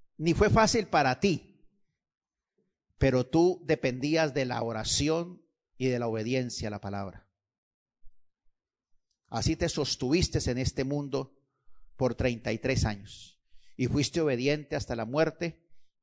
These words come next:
y muerte de cruz. Nosotros tenemos la palabra de Dios, tenemos al Espíritu Santo y tenemos la victoria que Jesucristo selló al morir y resucitar en la cruz.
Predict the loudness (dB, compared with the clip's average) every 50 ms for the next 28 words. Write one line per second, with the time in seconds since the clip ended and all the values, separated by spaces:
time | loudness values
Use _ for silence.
0 | _ _ -4 -4 0 2 2 2 2 2 -2 -6 -6 -6 -6 -10 -14 -16 -14 -16
1 | -16 -18 -18 -20 -20 -20 -20 -20 _ _ _ _ _ _ _ _ _ _ _ -20
2 | -20 -20 -20 -20 _ _ _ _ -4 -2 0 0 0 0 0 -4 -4 -4 -4 -4
3 | -4 -2 -2 0 0 0 0 0 -2 -2 2 2 2 2 2 0 0 0 0 -2
4 | -2 -4 -6 -10 -14 -16 -18 -20 _ _ _ _ _ -20 -20 -20 -20 _ _ _
5 | -20 -20 -20 -20 -20 _ _ _ _ _ _ _ _ -2 0 0 0 -2 -2 -2
6 | -4 -4 -2 -2 -2 0 -2 -2 -4 -2 -2 0 0 0 -2 -4 -4 0 0 0
7 | 0 0 -4 -12 -14 -10 -10 -10 -6 -4 -2 -2 0 -2 0 0 0 0 0 -2
8 | -6 -8 _ 4 4 4 4 2 0 -2 -4 -4 -4 -4 -4 -6 -6 -4 -2 -2
9 | -2 -2 -4 -4 -4 -4 -2 -2 -2 -2 -2 -4 _ _ _ _ _ _ _ -4
10 | -2 -2 -2 -4 -4 -4 -2 0 0 0 -2 -4 -8 -6 -4 -4 -2 -4 -4 -4
11 | -6 -8 -6 -6 -6 -6 -4 -6 -8 -10 -10 -12 -14 -14 -14 -16 -18 -20 -20 _